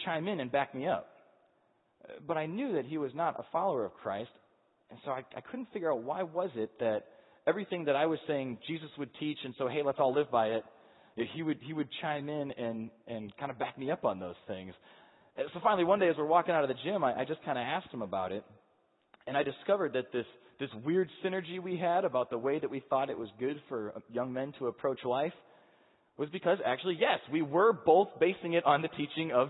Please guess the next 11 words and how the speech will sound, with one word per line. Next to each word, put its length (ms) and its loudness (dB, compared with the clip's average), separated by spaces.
Jesus. 420 -2
Uh, 40 -10
the 80 -4
difference 440 -4
was 320 2
that 240 0
James 260 -6
did 100 -8
not 220 -2
believe 380 -2
that 200 -2